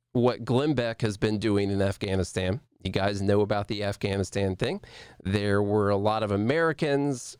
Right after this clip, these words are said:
left behind, a lot of other people left behind that wanted to leave.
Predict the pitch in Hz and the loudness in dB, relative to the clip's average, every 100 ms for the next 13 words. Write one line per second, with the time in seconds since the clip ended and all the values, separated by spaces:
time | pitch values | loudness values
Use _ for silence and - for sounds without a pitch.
0 | _ 107 113 120 117 107 101 90 151 165 | _ 0 0 0 -4 -6 -4 -2 0 2
1 | 165 156 113 98 90 107 170 165 156 135 | 0 0 2 0 0 0 0 -2 -4 0
2 | 139 135 117 120 123 120 101 101 98 - | 0 0 0 2 2 0 0 0 0 -2
3 | 85 147 175 170 | -2 0 0 -2